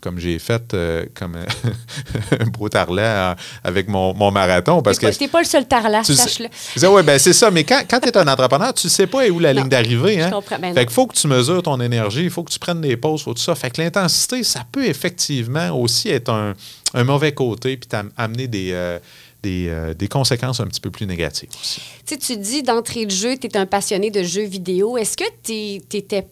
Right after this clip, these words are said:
Speaker 2: aussi passionné par le chocolat quand t'as, euh, fait l'acquisition de Chocolat Favori ou cette passion-là, elle s'est développée avec le temps ?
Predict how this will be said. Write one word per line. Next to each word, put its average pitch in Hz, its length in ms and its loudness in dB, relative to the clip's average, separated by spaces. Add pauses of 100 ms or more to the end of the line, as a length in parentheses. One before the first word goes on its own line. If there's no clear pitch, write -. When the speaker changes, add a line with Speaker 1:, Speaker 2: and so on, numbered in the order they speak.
(160)
Speaker 2:
aussi 220 460 -6
passionné 233 480 2
par 208 180 0
le 185 120 2
chocolat 208 500 0 (100)
quand 226 200 2
t'as, 208 460 4
euh, - 40 0
fait 254 120 -6
l'acquisition 214 520 -2
de 294 60 -2
Chocolat 233 360 0
Favori 208 420 0
ou 185 40 0
cette - 260 -2
passion-là, 220 600 2
elle 277 60 -2
s'est 196 120 -2
développée 196 640 0
avec 175 220 -4
le 165 140 -6
temps ? 240 200 -10